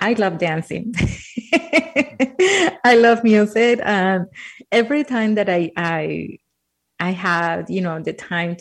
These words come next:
to teach, you know, even though before I actually become a trainer, I always implement the music s-, no matter what, because it makes me happy. So every time that I, I go to a speaking engagement,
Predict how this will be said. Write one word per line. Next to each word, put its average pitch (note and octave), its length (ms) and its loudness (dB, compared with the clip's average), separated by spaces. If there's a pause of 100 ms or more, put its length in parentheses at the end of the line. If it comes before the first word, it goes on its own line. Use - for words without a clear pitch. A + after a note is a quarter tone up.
to F3 240 -2
teach, - 560 -8
you F#3+ 140 -6
know, F3 120 -4
even E3+ 280 -6
though D#3+ 200 -4
before E3 520 -6
I D#3 60 -10
actually D3+ 380 -6
become E3+ 320 -8
a D#3 60 -6
trainer, F3+ 600 -6 (420)
I G3 120 -4
always B3+ 360 -2
implement G#3 400 -4
the F3 60 -2
music F3+ 520 -4
s-, - 260 -20
no F#3+ 220 -4
matter E3+ 300 -4
what, - 360 -10
because F#3+ 360 -2
it - 160 -4
makes A#3+ 280 -2
me B3+ 100 -2
happy. B3+ 440 -6 (440)
So G3+ 500 -2 (600)
every G#3 260 4
time A#3 300 2
that G#3 140 0
I, F3+ 300 0
I F3 320 0
go F#3 220 -2
to F#3 160 -8
a E3+ 180 -4
speaking B3+ 400 -4
engagement, F#3 500 -6